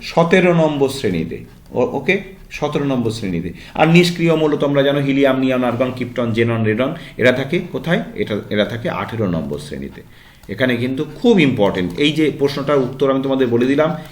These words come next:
এই ছ নম্বরটা কিন্তু খুব ইম্পর্টেন্ট, ওকে? আরেকবার বলে দিই, ক্ষার ধাতু এক নম্বর শ্রেণীতে,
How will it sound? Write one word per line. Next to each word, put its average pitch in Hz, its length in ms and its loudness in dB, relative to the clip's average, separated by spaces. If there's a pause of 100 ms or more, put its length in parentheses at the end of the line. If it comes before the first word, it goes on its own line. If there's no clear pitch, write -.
এই 110 120 -2
ছ 117 140 -4
নম্বরটা 139 520 2
কিন্তু 110 300 -2
খুব 202 280 0
ইম্পর্টেন্ট, 87 440 -2 (520)
ওকে? 170 160 2
আরেকবার 170 340 6
বলে 180 180 8
দিই, 196 140 2 (260)
ক্ষার 151 280 4
ধাতু 160 240 2
এক 139 200 2
নম্বর 156 280 -2
শ্রেণীতে, 165 460 0